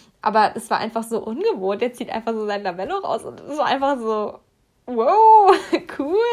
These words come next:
Einfach so in der Öffentlichkeit mal kurz Lippenpflege, das fand ich richtig cool. Ja, also deswegen hier mal ganz kurz: Jungs können auch einfach mal Concealer oder Abdeckzeugs oder so benutzen,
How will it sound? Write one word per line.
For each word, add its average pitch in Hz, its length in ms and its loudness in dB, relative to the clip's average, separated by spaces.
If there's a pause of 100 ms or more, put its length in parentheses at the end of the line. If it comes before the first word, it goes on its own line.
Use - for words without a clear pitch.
(100)
Einfach 294 240 2
so 247 80 -2
in 220 60 -4
der 190 100 -4
Öffentlichkeit 254 500 -4
mal 226 160 -10
kurz 220 320 -6 (300)
Lippenpflege, 226 540 -8
das 220 120 -16
fand 202 180 -10
ich - 80 -18
richtig 190 260 -14 (100)
cool. 190 160 -2 (440)
Ja, 220 160 2
also 208 200 -4
deswegen 202 380 -10 (240)
hier 220 160 -10
mal 202 120 -8
ganz 196 200 -8
kurz: 196 220 -10
Jungs 190 220 -10
können 190 300 -10
auch 185 220 -8
einfach 196 240 -16
mal 185 320 -12 (120)
Concealer 190 560 -10
oder 185 200 -10
Abdeckzeugs 190 760 -12
oder 185 160 -8
so 185 80 -10
benutzen, 190 500 -12